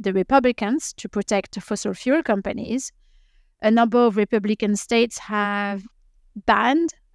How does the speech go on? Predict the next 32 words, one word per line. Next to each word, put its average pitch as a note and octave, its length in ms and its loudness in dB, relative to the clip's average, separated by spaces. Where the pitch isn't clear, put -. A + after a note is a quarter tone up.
the G3+ 500 -2
state - 340 -6
pensions A#3+ 540 -2
from G3+ 600 0
doing G#3+ 280 2
business A#3 560 2
with, A3+ 320 -2
uh, G#3+ 140 2
asset - 260 -8
managers, A3+ 800 0
uh, G#3 460 -2
that G3+ 200 -2
consider G#3+ 440 0
E F#3+ 180 0
S G3 220 0
G - 140 -6
factors G#3+ 520 -2
in G3+ 180 0
their G3 300 -2
investments. A3 840 0
Uh, - 160 -4
this B3+ 340 0
year, C#4 400 4
uh, A#3+ 160 -4
Republicans A#3 680 0
have G#3 200 -6
filed A3+ 400 0
close A3 300 -4
to G#3+ 220 -4
one G3 240 2
hundred B3+ 340 -2
bills D#4+ 460 0